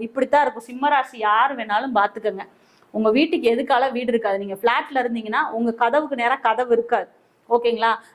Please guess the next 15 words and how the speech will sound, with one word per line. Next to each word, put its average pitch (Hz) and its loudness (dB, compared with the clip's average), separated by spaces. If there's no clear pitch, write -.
அந்த 226 2
இடம் 302 4
எம்டியா 277 2
தான் 294 0
இருக்கணும். 262 -2
அந்த 240 -4
மாதிரி 294 4
இருந்தாதான் 254 0
அந்த 240 -4
எய்த்த 285 0
வீட்டுல 254 -2
இருக்கவன் 233 -2
நல்லா 220 2
இருப்பான், 214 -4
இல்லைன்னா 208 -2